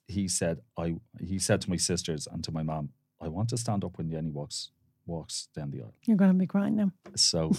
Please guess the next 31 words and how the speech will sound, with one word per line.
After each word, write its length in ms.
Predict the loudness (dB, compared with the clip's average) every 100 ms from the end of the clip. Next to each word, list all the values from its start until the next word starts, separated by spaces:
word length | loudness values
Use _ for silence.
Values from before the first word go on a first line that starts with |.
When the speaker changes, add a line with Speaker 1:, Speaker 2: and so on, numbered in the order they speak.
| 0
Speaker 1:
so 180 | -2 2
they 140 | 4 6
helped 260 | 6 4
him 60 | 0
to 160 | 0
stand 320 | -2 2 2 0
up, 180 | -4 _ -2
and 100 | 0
he 60 |
wanted 280 | 2 0 -4
to 80 | -8
stand 260 | -4 -4 -4
up 100 | -8 _ _
and 160 | -6 4
did. 240 | 6 6 0 -12 _ _ _
So 380 | -2 4 4 2 0
that 200 | 6 8 6 2 -4
set 260 | -6 -4 -4
me 60 |
off 180 | -4 -4
too. 160 | -8 -8 -12 _ -10
So 140 | 0
seeing 320 | 8 10 12 10
you 200 | 10 8
and 80 |
then 140 | 6 4
seeing 180 | 4 4
my 100 | 2
dad 220 | 0 -2
standing 320 | -4 -4 -4
up 200 | -8 -14